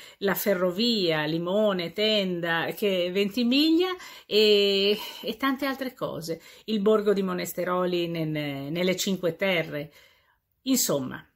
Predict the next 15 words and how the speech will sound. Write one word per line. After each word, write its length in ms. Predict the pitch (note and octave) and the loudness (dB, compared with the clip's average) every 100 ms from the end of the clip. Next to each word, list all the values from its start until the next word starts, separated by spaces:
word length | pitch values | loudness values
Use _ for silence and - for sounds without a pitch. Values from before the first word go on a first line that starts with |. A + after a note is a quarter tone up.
| _ | _
votate, 800 | G#3+ G#3+ F#3 C#3 - - D3+ D#3 | -2 0 0 -6 -10 -14 -18 -18
scegliete 680 | - - G3+ F#3 G#3 A#3+ A#3+ | -8 0 2 2 2 2 0
il 100 | F#3+ | -4
vostro 280 | F#3 F#3 G3 | -4 -2 -2
luogo 300 | G3 A3 G#3+ | 0 0 0
del 220 | G3+ F#3+ | -2 -2
cuore, 400 | A#3+ C4+ E4 E4 | 0 2 2 0
ma 180 | A3 G3+ | 0 0
votate, 640 | G3 G3 G#3 C4+ C#4+ D4+ | 0 0 2 2 0 -4
ma 260 | A#3 G#3 F#3 | 2 4 4
anche 260 | F#3+ G#3 | 2 -4
perché 280 | G3 F3+ G3 | -6 -6 -4
intorno 400 | G3 F#3+ G#3 G#3 | -6 -4 -4 -4
a 60 | G3+ | -8
questo 480 | - C#3+ - - | -10 -10 -10 -14